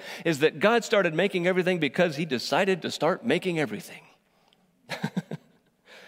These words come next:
As we progress through the chapter, we'll understand more about what God's doing and how he teaches us about himself. But for now in Genesis,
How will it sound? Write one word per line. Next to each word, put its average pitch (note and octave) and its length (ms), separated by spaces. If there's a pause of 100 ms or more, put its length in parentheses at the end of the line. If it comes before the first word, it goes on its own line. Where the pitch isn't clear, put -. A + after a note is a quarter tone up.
(200)
As G3+ 260
we B3 80
progress G#3+ 440
through A3 120
the G3 100
chapter, A3+ 320
we'll F#3+ 200
understand G3 540
more F3+ 440
about F3 260
what E3+ 200
God's D3+ 280
doing G#3 340
and E3 80
how C#3 80
he B2+ 120
teaches A3 420
us G#3 140
about F#3 220
himself. F3+ 380
But D#3 160
for E3+ 180
now G#3+ 280
in F#3+ 100
Genesis, G3 500